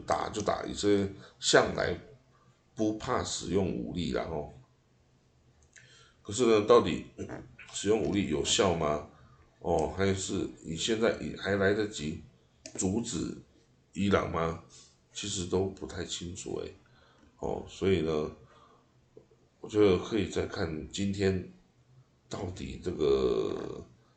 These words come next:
美国伊朗有没有恢复谈判。哦，那谈判的第一天的结果怎么样？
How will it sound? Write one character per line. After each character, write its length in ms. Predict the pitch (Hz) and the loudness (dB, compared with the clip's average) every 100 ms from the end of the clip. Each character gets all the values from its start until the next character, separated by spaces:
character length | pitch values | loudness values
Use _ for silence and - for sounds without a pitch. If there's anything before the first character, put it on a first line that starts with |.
| _ _ | _ _
美 180 | 82 80 | -4 -2
国 220 | 80 82 | 0 2
伊 100 | 95 | 4
朗 260 | 90 65 67 | 4 2 2
有 180 | 82 76 | 2 2
没 160 | 87 | 2
有 180 | 104 78 | 4 2
恢 220 | - 92 | 2 -2
复 200 | 85 90 | -2 -4
谈 220 | 64 69 | -6 -6
判。 340 | 76 92 80 - - _ _ - - - | -2 -2 -2 -10 -20 _ _ -18 -18 -8
哦， 380 | 90 92 82 - 95 | 2 4 2 0 -4
那 460 | 101 98 92 85 - - _ _ _ _ _ _ | 0 2 2 0 -4 -16 _ _ _ _ _ _
谈 180 | - 90 | -6 -2
判 200 | 113 107 | 0 2
的 140 | 92 | 2
第 200 | 90 110 | 0 -2
一 80 | 113 | -4
天 320 | 110 113 117 - - _ _ _ _ - | 0 0 0 -6 -18 _ _ _ _ -2
的 320 | 92 95 85 80 | 4 6 6 2
结 220 | 82 92 | 0 0
果 220 | - 82 | 0 -2
怎 140 | - | -4
么 120 | 76 92 | -4 -2
样？ 200 | 107 | -2